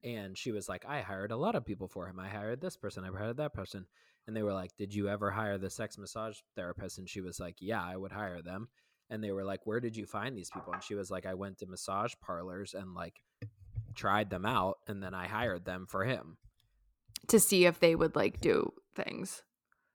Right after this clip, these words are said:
Speaker 1: Yeah. Like, who is she kidding? Like, he was in jail. You were literally his assistant. Like, you did everything for him. Like, I
Speaker 2: Right.
Speaker 1: don't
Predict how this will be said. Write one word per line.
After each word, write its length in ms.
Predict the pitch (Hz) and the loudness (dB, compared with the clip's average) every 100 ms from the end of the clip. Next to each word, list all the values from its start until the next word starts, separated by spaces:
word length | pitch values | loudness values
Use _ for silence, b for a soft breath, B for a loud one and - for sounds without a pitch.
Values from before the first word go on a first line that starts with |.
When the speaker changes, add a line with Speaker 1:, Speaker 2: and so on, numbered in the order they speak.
| _ | _
Speaker 1:
Yeah. 340 | 107 110 143 50 117 - _ | -8 -6 -6 -8 -14 -20 _
Like, 340 | 147 135 123 - _ _ _ _ _ _ _ _ _ - - | 0 0 -2 -18 _ _ _ _ _ _ _ _ _ -16 0
who 200 | 254 359 | 4 4
is 80 | |
she 240 | - 226 170 147 _ _ - | 2 0 0 -4 _ _ -2
kidding? 520 | - 175 98 - 90 | 2 2 0 -8 -12
Like, 240 | 135 139 127 | 0 0 2
he 240 | - 196 | 0 2
was 200 | 214 175 | 4 4
in 120 | 151 | 2
jail. 300 | 127 117 110 | 2 4 4
You 200 | 107 127 156 | 2 0 0
were 100 | 143 | 2
literally 320 | 139 131 117 | 4 4 4
his 220 | 120 104 | 2 0
assistant. 520 | 92 120 104 78 69 | -4 -4 -4 -8 -8
Like, 260 | 87 104 104 | -4 -4 -2
you 340 | 127 143 135 | 0 0 0
did 200 | 127 120 | 0 0
everything 400 | 113 110 - 76 | 0 -2 -4 -8
for 200 | - 62 | -8 -8
him. 280 | - 60 78 | -8 -12 -12
Like, 300 | 107 90 - | -8 -8 -2
I 40 | - | 0
Speaker 2:
Right. 80 | - | 0
Speaker 1:
don't 220 | 120 | -2